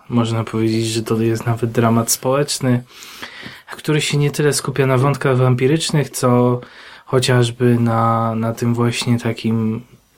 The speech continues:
dziwnym, nocnym życiu ludzi,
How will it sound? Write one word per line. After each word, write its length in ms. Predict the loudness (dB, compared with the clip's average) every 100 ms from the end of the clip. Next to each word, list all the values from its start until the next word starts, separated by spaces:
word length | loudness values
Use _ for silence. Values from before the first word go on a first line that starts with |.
| -10
dziwnym, 920 | -4 0 0 2 4 6 4 2 -4 _ _
nocnym 640 | 0 2 2 0 2 4 4
życiu 420 | 2 -2 -2 0
ludzi, 580 | 2 2 0 -4 -4